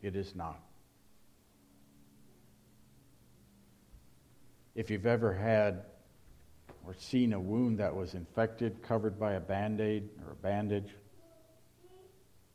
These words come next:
you young people, you know how much you don't want Mom to rip that Band-Aid off or that bandage, and yet Mom knows if we don't treat that,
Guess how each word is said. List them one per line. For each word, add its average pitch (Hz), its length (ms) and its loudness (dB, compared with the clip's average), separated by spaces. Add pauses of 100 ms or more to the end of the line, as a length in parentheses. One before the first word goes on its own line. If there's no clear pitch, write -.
(360)
you 98 320 -2 (220)
young 120 320 4
people, 120 440 4
you 104 160 0
know 110 380 2
how 107 120 4
much 104 340 -2
you 95 100 -2
don't 110 360 2 (120)
want 110 280 -4
Mom 104 380 -2
to 90 80 -6
rip 95 400 -6
that 101 320 -8
Band-Aid 104 520 -4
off 104 300 -4
or 98 60 -6
that 92 260 -6
bandage, 104 520 -4
and 98 140 -6
yet 90 220 -6
Mom 113 300 -4
knows 123 280 -2
if 101 160 -8
we 104 120 -4
don't 123 320 -4
treat 160 340 -2
that, 85 340 -6